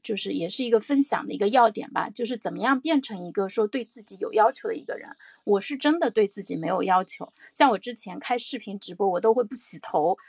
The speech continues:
就坐在那边开，然后就是像我这样没有这个偶像包袱的人，可能也是相对来说比较少见啊。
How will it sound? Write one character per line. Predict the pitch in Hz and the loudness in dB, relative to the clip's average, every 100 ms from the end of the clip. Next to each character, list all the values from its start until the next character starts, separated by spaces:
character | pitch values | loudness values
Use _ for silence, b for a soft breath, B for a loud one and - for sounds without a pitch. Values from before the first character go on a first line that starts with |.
| b | b
就 | 208 | -8
坐 | 202 220 | 0 2
在 | 180 | 4
那 | 175 | 2
边 | 170 165 | -2 -4
开， | - - 175 | -4 2 2
然 | 170 165 | 2 0
后 | 190 170 b b b _ - 220 | -2 -2 b b b _ -20 -10
就 | 254 | -8
是 | 226 226 | -4 2
像 | 285 247 | 4 4
我 | 185 | 2
这 | 240 | 0
样 | 214 | 0
没 | 190 214 | 0 0
有 | 208 180 | 0 -2
这 | - | -6
个 | 202 190 - _ _ | -4 -6 -8 _ _
偶 | 214 | -6
像 | 196 254 233 | -4 -6 0
包 | 254 | 0
袱 | 262 202 | 0 -6
的 | 180 | -8
人， | 190 | -12
可 | - | -12
能 | 185 202 | -8 -4
也 | 175 | -4
是 | - 233 | -2 -2
相 | 247 254 | 0 0
对 | 247 | 2
来 | 180 185 | 0 0
说 | 240 | -2
比 | 233 - | -4 -4
较 | 185 | -6
少 | 208 - - - | -4 -4 -6 -8
见 | - 233 | -6 -6
啊。 | - 170 | -4 -8